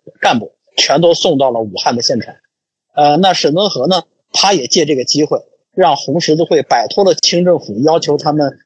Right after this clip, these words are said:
只能救这个清军的这个要求，就因为红十字会应该是按照要求是要中立嘛，结果他就、呃，这个金蝉脱壳，就直接带着部队去了，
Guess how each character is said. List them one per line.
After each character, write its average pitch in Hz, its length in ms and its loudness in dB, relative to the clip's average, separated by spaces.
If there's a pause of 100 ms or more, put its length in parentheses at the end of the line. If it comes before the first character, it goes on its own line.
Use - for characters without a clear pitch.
只 131 180 0
能 120 240 0
救 180 300 2 (340)
这 147 180 2
个 120 220 0
清 175 280 2
军 156 160 2
的 131 100 0
这 127 100 -2
个 117 80 -2
要 123 160 2
求， 117 140 -6 (220)
就 180 100 4 (140)
因 185 120 2
为 190 80 2
红 180 220 0
十 190 60 4
字 185 60 2
会 180 140 2
应 180 120 2
该 180 180 2
是 175 80 -6
按 160 180 0
照 135 240 0 (260)
要 156 200 4
求 151 120 2
是 151 60 0
要 143 80 2
中 170 220 0
立 170 120 0
嘛， 87 80 -14 (360)
结 190 160 4
果 139 100 2
他 165 160 0
就、 165 200 4
呃， 139 360 -4
这 156 120 2
个 135 100 0
金 185 220 0
蝉 175 120 0
脱 185 140 0
壳， - 200 -2 (340)
就 139 240 2
直 156 200 -2
接 170 220 2 (920)
带 170 180 2
着 147 60 -2
部 160 160 -2
队 156 180 2
去 156 240 0
了， 131 120 0